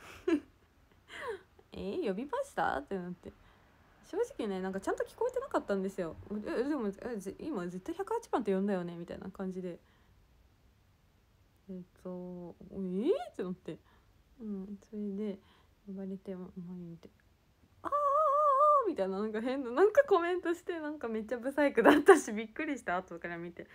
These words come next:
「え、ちょっと、あ、ちょっと待って、やばい」と思って。顔、顔やばいね。<laughs> もう本当に変な、「はい、はい、はい、はい、はい」みたいな、なんか変なこと喋ってて。で、それでなんかはけて、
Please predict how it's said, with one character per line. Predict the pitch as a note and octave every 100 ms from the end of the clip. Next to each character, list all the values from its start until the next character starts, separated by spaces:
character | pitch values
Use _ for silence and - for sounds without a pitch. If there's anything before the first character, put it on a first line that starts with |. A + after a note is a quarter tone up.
| - - _ -
「え、 | - C#4+ C#4+
ち | -
ょ |
っ |
と、 | G3 F#3 -
あ、 |
ち | F#3 - - - G#3
ょ |
っ |
と | -
待 | A3+ G#3
っ |
て、 | F#3
や | F3+
ば | G3+ F3
い」 | F#3
と |
思 | E3+
っ | F3+
て。 | - G3+ -
顔、 | G3+ G3 - - - - - _ -
顔 | G#3+ G3+
や | G#3+ G3+
ば | C4
い | - D4+ E4+
ね。 | D4+ D4 A4+ B4+ G4+ E4 _ _ -
<laughs> | C4 A3+ A#3 A#3+ A3 - _ - A#4+ G#4+ -
も | A#3
う | A3
本 | G#3+ A3+ A#3
当 | A#3+
に | B3
変 | C4+ A3
な、 | G#3
「は | C4+
い、 |
は | D#4+ E4 E4
い、 |
は |
い、 | D4+
は |
い、 |
は | E4+ D#4 D4 C#4+ D4 C#4 C4+ B3+ A#3 G#3+
い」 |
み | G#3
た | -
い |
な、 | G3+
な | G3+
ん | G3
か | G3
変 | G3 G#3+
な | G3
こ | -
と |
喋 | - G3 F#3+
っ |
て | - _ -
て。 | F3+ - - - - _
で、 | G#3
そ | -
れ | A#3+ C#4 C4+ D#4 D#4 D4
で |
な | E4
ん | E4 E4+
か | D4
は | C4+
け | C#4 A3+
て、 | G#3+ G#3